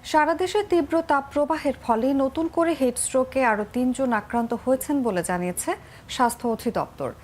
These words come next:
তাদের মধ্যে মারা গেছেন একজন। সংস্থাটি জানায়, এ নিয়ে গত চোদ্দ দিনে হিট স্ট্রোকের শিকার হয়েছেন চৌত্রিশ জন,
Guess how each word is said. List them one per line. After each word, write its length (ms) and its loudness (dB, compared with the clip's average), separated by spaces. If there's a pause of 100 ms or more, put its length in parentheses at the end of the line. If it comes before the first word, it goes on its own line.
(400)
তাদের 240 4
মধ্যে 280 0
মারা 300 4
গেছেন 380 0
একজন। 420 -4 (260)
সংস্থাটি 600 -4
জানায়, 520 0
এ 140 2
নিয়ে 300 2 (280)
গত 180 2
চোদ্দ 400 0
দিনে 360 0
হিট 160 -2
স্ট্রোকের 340 0
শিকার 440 -4
হয়েছেন 440 -4
চৌত্রিশ 640 -2
জন, 140 -6